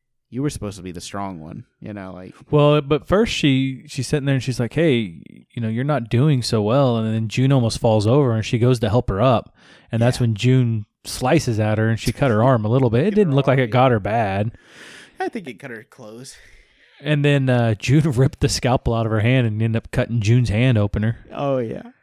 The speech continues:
Speaker 2: And, but, and that's when she's like, she's like, "What's wrong with you? You were supposed to be the strong one."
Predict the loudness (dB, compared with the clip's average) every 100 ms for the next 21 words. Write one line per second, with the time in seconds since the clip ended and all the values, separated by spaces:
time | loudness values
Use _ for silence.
0 | _ _ _ _ -20 _ -6 -4 -2 -4
1 | -2 -2 0 2 2 2 0 0 0 0
2 | -2 -6 -14 _ -18 -12 -12 -4 -4 0
3 | 2 2 2 0 2 2 2 2 0 0
4 | 0 0 0 0 -2 -4 -10